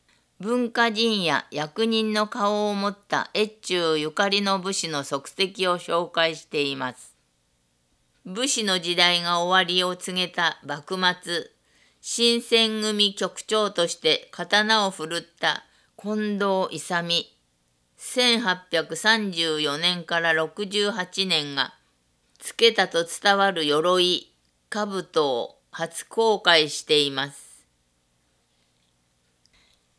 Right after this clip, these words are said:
写真、鎧、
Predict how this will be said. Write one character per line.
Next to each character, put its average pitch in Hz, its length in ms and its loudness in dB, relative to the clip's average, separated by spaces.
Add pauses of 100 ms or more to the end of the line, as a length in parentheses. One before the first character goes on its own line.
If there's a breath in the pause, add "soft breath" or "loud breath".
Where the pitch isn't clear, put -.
(140)
写 165 260 -2
真、 202 460 -4 (1040)
鎧、 202 760 0